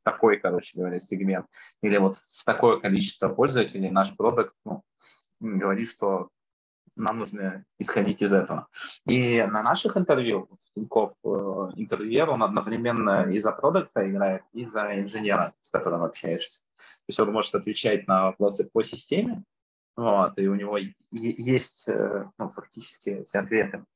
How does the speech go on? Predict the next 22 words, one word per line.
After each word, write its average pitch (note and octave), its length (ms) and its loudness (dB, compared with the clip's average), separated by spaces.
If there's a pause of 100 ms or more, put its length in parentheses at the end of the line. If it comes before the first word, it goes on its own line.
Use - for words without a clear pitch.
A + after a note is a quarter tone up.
(380)
Вот, G2+ 420 2 (120)
и C3+ 600 -2
одновременно G#2+ 720 -2
он, A2+ 420 0
ну, - 300 -8 (180)
выступает A2 600 -2
таким G2 440 -8 (480)
компаньоном A#2 800 2 (100)
или G#2 120 -6
там F#2+ 320 -4
слэш-оппонентом, G2+ 1000 -2 (340)
э, G2 380 0
с-, - 640 -18 (1000)
человека, - 460 0
который G2+ 300 0
проходит G2 440 -2
интервью. F#2+ 440 -2 (540)
Э, G#2+ 420 -2
забавно, B2+ 420 2
что - 160 0
я A2 100 6
недавно, A2+ 560 0